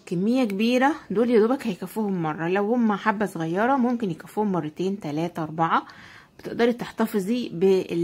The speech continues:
اللي احنا عاملينه بالخلطة اللي احنا عاملينها للتسمين دي في التلاجة، وتاخدي منها كل يوم،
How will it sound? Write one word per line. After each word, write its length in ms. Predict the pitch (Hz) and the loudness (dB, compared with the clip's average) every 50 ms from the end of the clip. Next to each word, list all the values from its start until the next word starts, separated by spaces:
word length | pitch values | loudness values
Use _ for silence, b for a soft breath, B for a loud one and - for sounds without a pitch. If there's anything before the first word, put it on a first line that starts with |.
| 165 160 160 165 165 - - - | 2 2 2 0 -2 -2 -4 -2
اللي 140 | 185 185 202 | 0 0 0
احنا 200 | 202 - 196 180 | 0 0 -2 -2
عاملينه 340 | 156 160 165 190 208 208 180 | 0 0 0 2 2 2 2
بالخلطة 540 | 160 156 - - 208 208 208 - - 175 | 0 -2 -4 0 0 0 0 0 -4 -4
اللي 360 | 160 156 151 165 165 165 - 170 | -4 -2 -4 -6 -8 -10 -10 -12
احنا 220 | - - 196 175 | -6 -4 -4 -2
عاملينها 320 | 151 156 170 196 208 214 185 | -2 -2 0 0 0 0 -2
للتسمين 540 | 160 160 - - 160 - 196 196 208 220 214 | -4 -6 -10 -14 -10 -4 -2 0 0 0 0
دي 200 | 226 269 302 B B B B B B | 0 -4 -4 B B B B B B
في 60 | - | -12
التلاجة، 640 | 214 - - - 190 180 175 196 214 214 240 277 277 | -12 -10 -2 -2 0 0 2 0 0 0 0 0 0
وتاخدي 400 | 269 247 262 254 240 226 175 190 | 0 0 0 -2 -2 0 -2 0
منها 240 | 190 214 220 247 208 | 0 2 2 0 0
كل 200 | 175 - 220 226 208 190 | 0 0 -2 0 0 2
يوم، 340 | 175 175 202 240 277 330 | 2 2 4 4 2 0